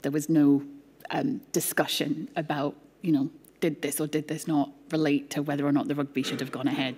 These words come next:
This was a, an issue about the patient, the person who had died.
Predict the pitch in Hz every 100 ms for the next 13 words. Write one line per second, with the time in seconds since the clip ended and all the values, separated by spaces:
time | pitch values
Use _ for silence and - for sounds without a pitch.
0 | - 139 151 139 135 - - - - -
1 | - 170 156 156 147 147 - - _ 165
2 | - 160 147 147 - - - _ - -
3 | 143 143 151 147 156 143 143